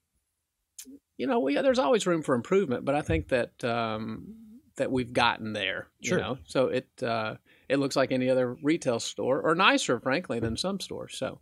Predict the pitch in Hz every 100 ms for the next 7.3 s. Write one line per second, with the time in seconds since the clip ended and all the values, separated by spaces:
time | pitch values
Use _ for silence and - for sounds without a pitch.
0 | - 180 165 - 165 139 165 160 151 175
1 | 180 165 - 160 143 143 - 147 139 127
2 | 117 - _ _ _ - 131 98 85 87
3 | - _ _ _ _ _ _ _ _ _
4 | _ _ _ _ - 117 143 165 180 156
5 | 143 131 110 110 127 135 127 107 - 104
6 | 101 101 - 110 113 104 101 - 104 98
7 | 95 92 92